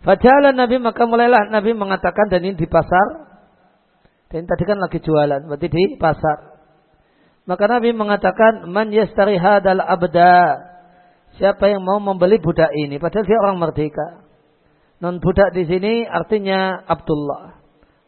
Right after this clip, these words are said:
Budaknya Allah Subhanahu wa taala, dan semua orang itu adalah Abdullah, budaknya Allah. Ya, maka,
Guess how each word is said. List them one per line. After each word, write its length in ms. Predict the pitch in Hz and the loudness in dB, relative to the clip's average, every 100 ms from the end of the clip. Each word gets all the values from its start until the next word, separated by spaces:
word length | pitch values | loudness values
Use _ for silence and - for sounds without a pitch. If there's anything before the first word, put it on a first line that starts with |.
| _ _ _ | _ _ _
Budaknya 480 | 165 165 185 170 156 | -2 2 2 0 -4
Allah 180 | 190 170 | -2 -2
Subhanahu 480 | 156 151 147 180 151 | -2 -2 0 0 0
wa 160 | 151 147 | 0 0
taala, 400 | 151 175 220 202 | 0 0 0 -2
dan 160 | 170 | -4
semua 400 | 151 151 147 147 | -6 -6 -4 -2
orang 160 | 185 165 | -2 -2
itu 160 | 160 | -4
adalah 320 | 160 147 151 - | -4 -2 -2 -2
Abdullah, 600 | 147 147 156 151 170 196 143 - - _ | -4 -4 -2 0 2 2 0 -8 -20 _
budaknya 400 | - 160 160 147 135 | -8 -4 -4 -6 -6
Allah. 400 | 139 143 - - _ _ _ _ _ _ _ _ _ _ _ _ _ _ _ _ _ 170 | -6 -6 -12 -20 _ _ _ _ _ _ _ _ _ _ _ _ _ _ _ _ _ -14
Ya, 400 | 151 135 - - | -10 -8 -8 -8
maka, 380 | 156 175 214 | -8 2 6